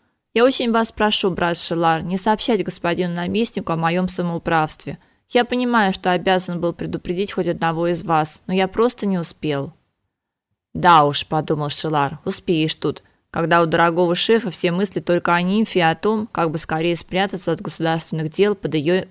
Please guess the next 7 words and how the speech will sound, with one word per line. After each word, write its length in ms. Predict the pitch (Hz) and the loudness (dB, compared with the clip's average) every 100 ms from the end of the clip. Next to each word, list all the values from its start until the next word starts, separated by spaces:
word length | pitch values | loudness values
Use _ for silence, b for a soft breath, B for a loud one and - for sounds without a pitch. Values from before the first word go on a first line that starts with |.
| - | -4
пестрой 420 | 160 160 180 175 | -2 -2 -2 -2
юбкой". 560 | 160 156 - - 143 - _ _ _ _ _ _ _ | 0 -2 -4 -6 -6 -8 _ _ _ _ _ _ _
"То 100 | - | 6
есть 220 | 220 226 - | 8 6 2
вы 100 | 208 | 0
будете 340 | 226 220 - | 2 2 2
объяснять, 800 | 185 180 180 - 151 151 165 - | 0 0 -2 -4 -2 -2 -4 -8